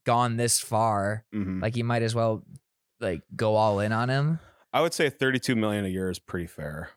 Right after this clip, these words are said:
Speaker 1: Okay.
Speaker 2: Doesn't really make him quite the highest paid, but I think that's fair.
Speaker 1: Puts him in that top five still.
Speaker 2: Obviously, his agent would probably disagree with that. But
Speaker 1: Yeah,
Speaker 2: I think
Speaker 1: his
Speaker 2: that's a
Speaker 1: agent's
Speaker 2: fair
Speaker 1: gonna be
Speaker 2: number.
Speaker 1: going for gold for sure.
Speaker 2: Mm-hmm. Of course he will.
Speaker 1: But they also, like, it's gonna be a tough year for him. They don't have a lot of receiving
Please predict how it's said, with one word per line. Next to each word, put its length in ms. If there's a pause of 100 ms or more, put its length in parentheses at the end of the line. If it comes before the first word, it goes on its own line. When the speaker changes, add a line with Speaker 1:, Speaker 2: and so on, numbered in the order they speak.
(600)
Speaker 1:
Okay. 400
Speaker 2:
Doesn't 200
really 280
make 220
him 60
quite 260
the 80
highest 340
paid, 280
but 180
I 60
think 220
that's 180
fair. 220
Speaker 1:
Puts 140
him 80
in 40
that 140
top 220
five 300
still. 460
Speaker 2:
Obviously, 500
his 300
agent 300
would 100
probably 200
disagree 440
with 140
that. 360
But 100
Speaker 1:
Yeah, 200
Speaker 2:
I 80
think 160
Speaker 1:
his 140
Speaker 2:
that's 20
a 80
Speaker 1:
agent's 200
Speaker 2:
fair 80
Speaker 1:
gonna 80
be 80
Speaker 2:
number. 100 (100)
Speaker 1:
going 100
for 480
gold 380
for 120
sure. 460
Speaker 2:
Mm-hmm. 280 (120)
Of 80
course 220
he 60
will. 180
Speaker 1:
But 80
they 140
also, 440
like, 280 (260)
it's 160
gonna 100
be 60
a 60
tough 280
year 140
for 120
him. 120
They 80
don't 160
have 160
a 40
lot 260
of 100
receiving 640